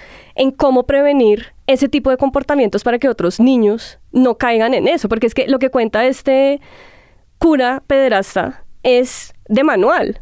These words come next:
así actúan todos los abusadores. Esa es la manera en la que un abusador se acerca a una familia, en la que se acerca a un niño.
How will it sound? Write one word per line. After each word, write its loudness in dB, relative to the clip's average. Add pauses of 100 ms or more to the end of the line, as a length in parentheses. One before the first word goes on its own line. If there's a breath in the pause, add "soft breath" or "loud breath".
así 0
actúan 0
todos 0
los 0
abusadores. 0
Esa 2
es 0
la 0
manera 2
en 2
la 0
que 0
un 2
abusador 2
se -2
acerca 0
a 2
una 0
familia, 2
en 2
la -2
que 0
se -4
acerca -2
a 2
un 2
niño. 2